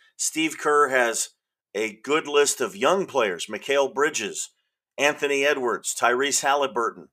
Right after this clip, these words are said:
Walker Kessler, Austin Reaves, as they've been playing in the Philippines, which is the adopted country of the Los Angeles Lakers. Austin Reaves is getting a ton of massive publicity and love from the fans.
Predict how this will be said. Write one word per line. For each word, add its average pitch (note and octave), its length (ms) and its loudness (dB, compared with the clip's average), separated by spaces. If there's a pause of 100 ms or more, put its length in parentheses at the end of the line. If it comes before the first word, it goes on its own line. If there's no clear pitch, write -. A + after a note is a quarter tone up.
Walker C3+ 420 2
Kessler, B2+ 600 -4 (760)
Austin D#3 520 4
Reaves, C3+ 720 -2 (200)
as A2+ 180 -4
they've B2 140 0
been A#2+ 180 -4
playing C#3+ 400 2
in A#2 240 -4 (200)
the G#2+ 140 -10
Philippines, B2 680 -2
which A2+ 220 -4
is A2+ 260 -4 (440)
the B2 100 2
adopted B2+ 680 0
country C#3+ 400 0
of A#2 100 0
the A2 60 -2
Los A#2 320 0
Angeles B2 460 -2
Lakers. B2 400 0
Austin A#2+ 400 0
Reaves B2 320 -2
is G2+ 120 -8
getting A2+ 360 0 (320)
a A2 220 -4
ton F3+ 420 -2
of G2 300 -4 (120)
massive B2+ 720 -4
publicity D#3+ 800 0
and G#2 240 -4 (180)
love C3+ 400 4
from B2 200 -6
the G#2+ 100 -6
fans. C3+ 560 -2